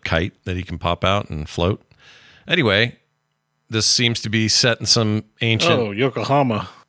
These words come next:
Speaker 2: <laughs>
Speaker 1: Yeah. <laughs>
Speaker 2: It's funny 'cause Yok-, well, there's a Yokohama in Yakuza and Like a Dragon. It's, you're the hero of Yokohama.
Speaker 1: Yeah, and look at this combat right here. This looks like,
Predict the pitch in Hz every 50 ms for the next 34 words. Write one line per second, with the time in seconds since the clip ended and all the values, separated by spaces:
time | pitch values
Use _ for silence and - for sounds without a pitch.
0 | - - - 143 - 127 107 - 123 - - - - 123 135 147 143 123 - -
1 | 127 - - 147 - - - - - - - - - - 104 - - 131 131 127
2 | 131 120 - 139 117 104 110 120 120 117 - - - - - 110 98 95 87 90
3 | 101 95 95 95 95 101 101 - - 85 107 101 98 98 95 90 90 90 90 85
4 | 85 - - 98 87 87 90 92 87 - - - - 90 90 95 90 - 95 95
5 | 90 - 98 87 90 87 87 85 92 90 92 92 92 95 - - - - - -
6 | _ _ - - 92 87 92 85 95 95 95 92 87 90 92 95 - - - -
7 | 90 95 92 95 101 - - _ _ - - - - - - - - - - -
8 | _ _ _ _ - - - 113 127 139 127 104 104 120 127 127 120 107 - -
9 | 110 107 113 120 139 143 143 139 - - 135 135 147 151 151 127 123 - - 107
10 | - - - 92 87 85 - - -